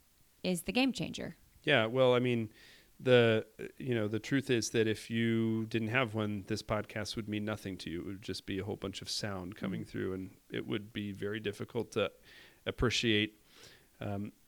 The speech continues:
Speaker 2: appreciate storytelling and everything else that comes with it. We know that education has a profound impact, especially in, in the developing world. Um, in communities in which we work, we, you know, our, our country director, Joseph, always says that,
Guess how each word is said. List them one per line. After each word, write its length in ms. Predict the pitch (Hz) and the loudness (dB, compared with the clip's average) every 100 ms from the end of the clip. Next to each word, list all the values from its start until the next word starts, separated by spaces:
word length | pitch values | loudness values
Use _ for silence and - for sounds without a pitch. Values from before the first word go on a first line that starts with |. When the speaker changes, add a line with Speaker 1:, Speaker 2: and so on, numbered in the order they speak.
| _ | _
Speaker 2:
appreciate 500 | 113 - 110 - 104 | -4 0 0 0 0
storytelling 760 | - - 113 107 110 104 104 104 | 0 0 0 0 -2 -2 -2 -4
and 100 | 101 | -4
everything 360 | 101 101 104 | -6 -6 -6
else 180 | 98 98 | -6 -8
that 120 | 101 | -10
comes 280 | - 98 - | -10 -10 -8
with 180 | 101 - | -8 -8
it. 100 | - | -4
We 140 | 120 | 0
know 260 | 123 120 120 | 4 4 6
that 180 | 110 - - _ _ _ - | 4 0 -6 _ _ _ -6
education 560 | 117 110 120 107 120 | -4 -2 0 0 -2
has 200 | 110 107 | -4 -6
a 40 | 110 | -4
profound 540 | 117 - 113 110 104 | -6 -4 -2 -2 -2
impact, 440 | 101 101 104 98 | -4 -4 -6 -6
especially 520 | 101 - 98 - 104 98 | -10 -6 -4 -2 -4 -4
in, 180 | 92 - | -8 -10
in 300 | 110 95 98 - - | -10 -8 -10 -14 -14
the 300 | - 104 101 - - _ | -8 -8 -8 -14 -20 _
developing 540 | 107 101 101 - 101 98 | -4 0 0 -2 -6 -6
world. 260 | 98 113 - - - - _ - | -6 -6 -12 -20 -20 -20 _ -8
Um, 200 | 107 98 | -6 -4
in 180 | - 117 | -4 -6
communities 520 | - 120 120 117 107 | -2 0 4 4 2
in 100 | 104 | 0
which 220 | 104 104 113 | 0 -2 0
we 100 | 107 | 2
work, 380 | 107 107 104 | 4 2 0
we, 320 | 104 104 101 101 - - _ _ | -2 -2 -2 -6 -16 -20 _ _
you 100 | - | -4
know, 80 | 104 | 0
our, 140 | 101 - | 0 0
our 160 | 110 | -2
country 340 | - 110 101 107 | -2 -4 -4 0
director, 380 | 104 104 - | 2 2 -2
Joseph, 460 | 104 113 107 113 - | 2 2 2 0 0
always 300 | 107 104 98 | 2 0 -2
says 320 | - 107 101 | 0 2 2
that, 260 | - 98 | -2 -4